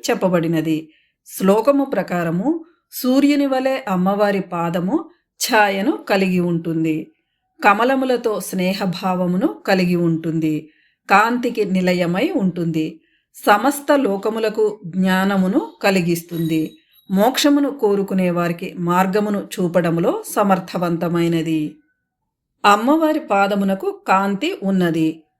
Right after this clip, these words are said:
సూర్యునికి ఛాయాదేవి అను భార్య ఉన్నది. కాబట్టి అమ్మవారి పాదము, సూర్యుడు రెండు ఛాయను ధరించి ఉన్నాయి.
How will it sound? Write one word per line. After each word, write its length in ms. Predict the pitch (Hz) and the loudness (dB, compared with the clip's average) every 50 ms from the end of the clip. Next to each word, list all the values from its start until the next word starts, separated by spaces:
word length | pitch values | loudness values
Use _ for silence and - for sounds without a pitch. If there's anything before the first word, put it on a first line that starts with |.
| _ _ | _ _
సూర్యునికి 720 | - - - 262 277 302 285 269 262 247 233 233 - 349 359 - - - | -8 -4 0 2 2 2 2 2 0 0 0 -2 -4 -6 -8 -8 -12 -16
ఛాయాదేవి 840 | - - 247 202 202 202 208 214 214 196 202 202 196 185 190 196 196 | -6 0 2 2 2 2 2 0 0 0 0 0 -2 0 -2 -2 -2
అను 220 | - 190 180 180 165 | -2 -2 -2 -2 -2
భార్య 480 | 160 - - 190 175 180 175 202 247 | -4 -6 -6 -4 -4 -2 -2 0 0
ఉన్నది. 560 | 254 190 180 175 170 160 156 160 156 156 160 - _ _ _ _ _ _ - | 0 0 0 0 0 0 -2 -2 -4 -4 -6 -10 _ _ _ _ _ _ 2
కాబట్టి 680 | 226 190 185 180 175 180 175 180 - 269 370 415 - - _ _ _ _ - | 4 4 4 4 2 -2 -4 -2 -2 -2 -2 -4 -8 -12 _ _ _ _ 2
అమ్మవారి 560 | 196 190 190 202 214 220 220 208 208 202 190 | 2 2 4 2 2 2 2 2 2 0 -4
పాదము, 640 | 190 - 185 170 170 170 170 185 175 175 175 175 170 170 170 - _ _ _ _ | -4 -4 -4 -2 -2 0 0 0 0 0 0 -2 -2 -4 -6 -8 _ _ _ _
సూర్యుడు 840 | - - - 226 214 208 196 196 196 185 175 180 175 175 170 170 - - _ _ _ 185 | -10 -6 -2 0 0 0 2 2 2 2 2 0 0 -2 -2 -4 -8 -16 _ _ _ 2
రెండు 340 | 196 214 226 247 247 294 | 2 2 4 4 2 0
ఛాయను 800 | 339 359 - - - - - 247 196 190 190 190 202 220 240 226 - 170 175 202 | 0 -2 -4 -8 -10 -4 0 2 2 2 2 0 -2 -4 -4 -6 -8 -8 -6 -4
ధరించి 440 | 185 175 180 185 185 180 - 403 | -2 -2 0 0 -2 -2 -2 -4
ఉన్నాయి. 800 | 415 370 - 190 185 175 170 165 165 160 160 160 156 156 - _ | -2 -2 -2 0 0 0 0 0 0 0 0 -2 -2 -4 -10 _